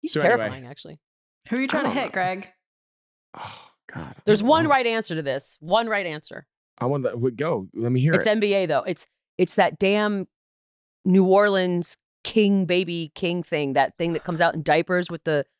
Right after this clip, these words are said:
Speaker 1: monster creepy face. It's like a giant baby. That thing's gotta go. So you better hit
Speaker 3: Oh
Speaker 1: that
Speaker 3: my
Speaker 1: thing
Speaker 3: God.
Speaker 1: really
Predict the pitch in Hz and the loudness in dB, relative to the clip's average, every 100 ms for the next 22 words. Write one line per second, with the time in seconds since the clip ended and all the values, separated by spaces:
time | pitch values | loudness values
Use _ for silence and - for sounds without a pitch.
0 | _ _ - 170 165 - 151 - 190 190 | _ _ 0 2 2 0 -2 -2 -4 -2
1 | - 180 196 - - 190 175 - 196 185 | 0 2 0 -2 -2 0 0 0 0 0
2 | 190 190 156 165 175 202 214 _ _ _ | 0 -6 -2 -2 0 -4 -8 _ _ _
3 | - 185 - 170 147 135 113 120 - _ | 0 0 0 -2 0 0 0 -6 -6 _
4 | - - 208 262 269 202 185 214 147 - | -14 -2 4 6 6 4 2 0 -2 -4
5 | 151 170 202 202 | -4 2 4 4